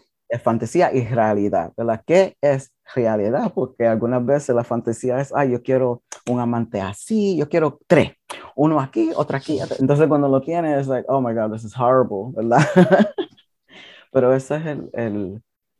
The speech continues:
el learning curve, ¿verdad? Porque we have our fantasy, that's the visioning, esta es mi fantasía, voy a tratarlo, eh, pero la, the thing that is important is you assess, assess constantly.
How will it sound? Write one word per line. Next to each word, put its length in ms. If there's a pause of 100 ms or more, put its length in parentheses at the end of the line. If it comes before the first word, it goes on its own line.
(400)
el 480
learning 360
curve, 360 (140)
¿verdad? 380
Porque 420 (100)
we 160
have 220
our 100
fantasy, 760
that's 220
the 100
visioning, 640 (420)
esta 300
es 40
mi 100
fantasía, 760 (720)
voy 180
a 100
tratarlo, 760 (320)
eh, 240
pero 220
la, 380
the 200
thing 400
that 180
is 140
important 520 (200)
is 200 (260)
you 200
assess, 760 (600)
assess 500
constantly. 720